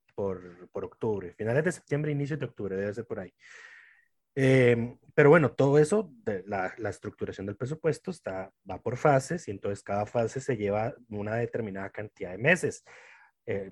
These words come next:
por ende, naturalmente, la negociación de que, de cuánto va a ser el monto del fes y la partida de la U T N, pues tiene que ya estar más o menos lista porque tiene que ser incorporada al presupuesto nacional.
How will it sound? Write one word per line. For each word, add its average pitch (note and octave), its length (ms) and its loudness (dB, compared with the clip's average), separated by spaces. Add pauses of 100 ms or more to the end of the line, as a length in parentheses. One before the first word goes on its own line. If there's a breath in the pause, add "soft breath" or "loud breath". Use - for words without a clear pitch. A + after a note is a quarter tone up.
por G#2 160 0
ende, G#2+ 200 0
naturalmente, C3 600 2
la F#2 140 -6
negociación F#2+ 760 -6
de A2+ 100 -4
que, A#2+ 140 -6
de G2 180 -10
cuánto G#2+ 380 -6
va A#2+ 60 -2
a - 20 -2
ser B2+ 140 0
el B2+ 80 -2
monto B2+ 260 -2
del C3+ 120 0
fes F3 260 0
y A#2 60 -4
la G2 100 -4
partida A2 580 -4
de A2+ 180 0
la A#2 320 -4
U C3+ 140 -8
T C#3+ 240 2
N, C3+ 320 -2
pues - 160 -14
tiene A2 220 -4
que B2 100 -6
ya A2+ 80 -2
estar B2 340 -2
más A#2+ 320 -6
o C3 60 -4
menos C3+ 360 -2
lista D#3+ 360 -2
porque - 220 -20
tiene G2+ 260 -8
que A2 140 -6
ser G#2+ 160 -6
incorporada A2+ 580 0
al D3 120 0
presupuesto F#2+ 520 -10
nacional. F2+ 340 -14